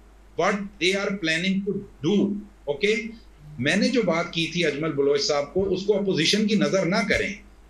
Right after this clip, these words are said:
खुदारा हम हो गए leaderless। मैंने पहले आपसे कहा एक चोर थे दो हज़ार सत्रह में, आज एक दहशतगर्द हो गया।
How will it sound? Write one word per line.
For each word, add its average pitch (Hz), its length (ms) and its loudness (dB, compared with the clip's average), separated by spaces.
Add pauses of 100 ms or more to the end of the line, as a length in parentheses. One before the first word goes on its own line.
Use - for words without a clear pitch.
खुदारा 156 380 2
हम 175 260 2
हो 170 100 2
गए 156 120 2
leaderless। 127 840 0
मैंने 156 180 0
पहले 185 280 0
आपसे 185 320 0
कहा 202 200 0
एक 185 280 -2
चोर 180 340 2
थे 208 80 4
दो 185 180 2
हज़ार 202 180 0
सत्रह 185 360 -2
में, 202 280 0 (300)
आज 180 240 2
एक 190 160 0
दहशतगर्द 151 580 0
हो 113 100 2
गया। 98 280 -4